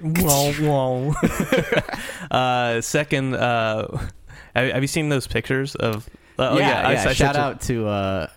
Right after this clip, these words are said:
Speaker 2: uh, to Sizemore who, who
Speaker 1: <laughs>
Speaker 2: posted some
Speaker 1: Yeah.
Speaker 2: great pictures on our Facebook page about the line.
Speaker 1: Do you want us to go down and search Tatooine?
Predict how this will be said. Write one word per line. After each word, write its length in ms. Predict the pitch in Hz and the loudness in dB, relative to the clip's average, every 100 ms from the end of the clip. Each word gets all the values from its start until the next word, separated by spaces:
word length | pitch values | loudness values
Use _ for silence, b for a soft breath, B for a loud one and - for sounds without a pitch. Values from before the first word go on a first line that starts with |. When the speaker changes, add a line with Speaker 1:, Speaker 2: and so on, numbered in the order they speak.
| _ - | _ -8
Speaker 2:
uh, 340 | 95 85 80 - - | -4 -2 -4 -6 -4
to 240 | 95 85 - - | -4 -4 -10 -6
Sizemore 600 | 120 123 92 82 78 85 - 98 | -4 -2 -2 -4 -4 -8 -10 -6
who, 200 | 101 95 | -2 0
who 200 | 92 107 | 0 0
Speaker 1:
<laughs> 20 | |
Speaker 2:
posted 340 | - 104 - 87 | -2 -4 -6 -2
some 60 | 117 | -2
Speaker 1:
Yeah. 60 | |
Speaker 2:
great 220 | 107 113 | 0 -2
pictures 280 | - 98 95 | -2 -2 -2
on 100 | 92 | -2
our 80 | 90 | -2
Facebook 380 | - 98 95 87 | -2 -2 -4 -4
page 420 | 95 85 85 - | -4 -2 -4 -6
about 320 | - 85 90 | -8 -4 -4
the 100 | - | -4
line. 380 | 85 90 87 80 | -4 -4 -4 -2
Speaker 1:
Do 60 | 139 | 0
you 40 | 127 | 0
want 160 | 135 | 0
us 80 | 127 | -2
to 120 | 139 | -2
go 180 | 123 127 | 0 0
down 240 | 123 131 120 | 0 0 0
and 120 | 117 | -2
search 360 | - 127 - | -2 -2 -2
Tatooine? 720 | - 123 - 131 123 135 143 | -2 -2 0 -2 0 0 -2